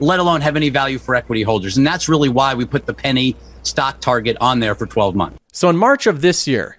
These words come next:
Speaker 2: A M C's trading at ten dollars a share. Rich highlights that the big media companies like Disney, Warner Media, Comcast are putting their content on their own streaming platforms. And the theatrical release window is shrinking for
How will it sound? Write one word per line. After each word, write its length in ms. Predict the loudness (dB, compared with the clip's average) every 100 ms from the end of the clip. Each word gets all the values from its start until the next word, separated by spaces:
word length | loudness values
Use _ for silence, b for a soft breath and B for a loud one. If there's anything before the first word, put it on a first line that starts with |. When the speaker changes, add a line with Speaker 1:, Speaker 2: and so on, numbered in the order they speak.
| -4
Speaker 2:
A 120 | 0
M 120 | 0
C's 280 | 0 -2 -2
trading 380 | -2 0 0 -2
at 140 | -4
ten 240 | -4 -4 0
dollars 320 | 2 2 0
a 40 |
share. 360 | -4 -4 -4 -4 B B B
Rich 240 | 0 2
highlights 500 | 2 2 4 0 -2
that 240 | -4 -4 -2
the 120 | -4
big 280 | 2 2 4
media 320 | 0 0 -2
companies 540 | -4 -8 -8 -12 -6
like 220 | -4 -4 -2
Disney, 360 | -2 0 -2
Warner 320 | -2 0 0 0
Media, 420 | -2 0 0 0
Comcast 680 | 0 -2 -2 -4 -6 -6 -10 b
are 80 | -6
putting 320 | -2 0 2
their 120 | 0 -2
content 600 | -2 -2 -2 -2 -6 -4
on 140 | -4 -2
their 120 | 0
own 140 | -2
streaming 380 | -4 -6 -4 -6
platforms. 600 | -6 -8 -8 -14 -14 -18 B B B
And 120 | -2
the 60 | -2
theatrical 600 | 2 2 2 0 -2 0
release 420 | 0 0 -2 -2
window 300 | -2 0 0
is 100 | 0
shrinking 480 | -4 -4 -4 -4 -6
for 160 | -6